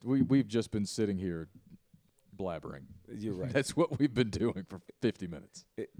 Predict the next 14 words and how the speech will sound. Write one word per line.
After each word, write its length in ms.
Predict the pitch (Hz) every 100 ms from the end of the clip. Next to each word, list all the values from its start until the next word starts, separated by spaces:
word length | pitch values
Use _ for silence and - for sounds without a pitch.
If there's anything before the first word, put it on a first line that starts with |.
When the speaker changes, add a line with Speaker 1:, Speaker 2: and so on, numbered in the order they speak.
| - -
Speaker 2:
that 320 | 113 127 -
long? 300 | 113 127 175 _ _ _ -
Speaker 1:
Like, 140 | 78 -
something 320 | - 101 95
like 160 | 71 -
that. 120 | 80 82
I 80 |
don't 120 | 90 78
know. 120 | 80 _ -
Speaker 2:
Dang. 300 | 127 165 123 _ -
Speaker 1:
No, 80 | 123
we're 100 | 185
good. 200 | 196 226 _ -
Speaker 2:
Okay, 240 | 131 175